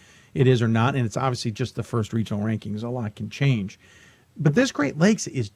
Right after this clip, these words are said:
challenging this year, standing out from the crowd or being able to make sure you get a good bracket feels like it's gonna be a, a bit of a, of a, of a cluster, as it were, this season.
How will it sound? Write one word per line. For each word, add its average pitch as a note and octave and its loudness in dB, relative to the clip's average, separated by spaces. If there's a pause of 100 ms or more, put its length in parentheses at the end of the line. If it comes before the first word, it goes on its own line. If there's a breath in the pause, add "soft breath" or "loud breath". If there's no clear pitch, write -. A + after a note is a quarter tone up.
(160)
challenging C#3+ 0
this A2 -2
year, A2 -6 (160)
standing A3+ 0
out F3 2
from D#3 0
the A#2+ -2
crowd F#3 0
or C#3 0
being F3 0
able F#3+ 2
to C#3+ 0
make D#3+ 0
sure - -4
you D#3+ 0
get F#3 0
a D3 2
good C#3+ 2
bracket C#3+ -2 (540 soft breath)
feels G#3+ 4
like D3 2
it's - 0
gonna D#3 2
be C3 2
a, B2+ 0
a C3 0
bit C#3+ 4
of D3+ 4
a, C3 6
of A2+ 2
a, A#2 0 (420)
of A#2+ -8
a A2 -4 (480)
cluster, E3+ -2
as G#2+ -4
it G2+ -8
were, G#2 -6
this G2+ -8
season. G#2 -10